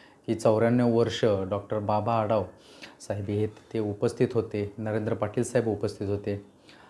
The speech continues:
शशिकांत शिंदे साहेब तिथे उपस्थित होते आणि इतर सर्व प-, कामगार प्रतिनिधी तिथे उपस्थित होते. सुरक्षा रक्षकांच्या वतीनं आपले लक्ष्मणराव भोसले साहेब, नंदाताई यासुद्धा तिथे प्रामुख्याने उपस्थित होते आणि आपले सुरक्षा रक्षक आणि माथाडी कामगार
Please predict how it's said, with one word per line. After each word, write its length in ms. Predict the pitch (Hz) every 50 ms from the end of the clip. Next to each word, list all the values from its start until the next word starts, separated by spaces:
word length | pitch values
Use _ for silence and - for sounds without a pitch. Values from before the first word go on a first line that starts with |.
| - _ - -
शशिकांत 360 | - 104 104 110 - 117 110 104
शिंदे 320 | - 120 110 107 120 127
साहेब 280 | 123 - 127 117 - -
तिथे 160 | 107 - 113
उपस्थित 420 | 104 98 - 107 101 - - 104 98
होते 260 | 101 92 101 98 98 - - - - - - -
आणि 240 | 117 123 131 135 131
इतर 480 | 120 127 - 147 143 151 151 143 143
सर्व 460 | 131 135 - 139 131 131 131 139 135 131
प-, 180 | 135 - -
कामगार 520 | 120 113 113 - 117 113 117 110 110 113 120
प्रतिनिधी 600 | - - 120 113 - 131 131 135 127 120 123 113
तिथे 180 | 113 110 120
उपस्थित 420 | 113 104 104 - 104 - - 110 101
होते. 220 | 107 101 - 107
सुरक्षा 420 | 101 - - 117 127 123 - - 120
रक्षकांच्या 640 | 120 110 - - 107 - 123 120 117 - 127 127 127 - - - - - - - -
वतीनं 300 | 117 - - 123 117 123
आपले 360 | 110 104 - 120 120 110 - - - - - - _ _ _ _ _ _ _ _ _ - _ _ _ - - 123
लक्ष्मणराव 480 | 117 110 - - 120 117 110 123 120
भोसले 320 | 110 110 104 - - 120 113
साहेब, 240 | - - 107 101 - - - -
नंदाताई 560 | - 113 113 113 113 120 120 - 113 104 104 101 104 - - - - - - - -
यासुद्धा 320 | 127 127 - 135 127 135
तिथे 360 | 131 - 120 - 131 127 120
प्रामुख्याने 580 | 117 120 - 117 117 117 120 113 - 127 120 117
उपस्थित 400 | 110 101 - 113 107 - - 104
होते 200 | 110 107 104 110
आणि 100 | 113 123
आपले 260 | 127 123 - 139 135
सुरक्षा 400 | 131 - 123 123 117 - - 123
रक्षक 300 | 113 117 110 - 120 -
आणि 140 | 120 123 131
माथाडी 420 | 135 135 123 110 - - 110 117
कामगार 360 | 113 - 113 107 104 107 101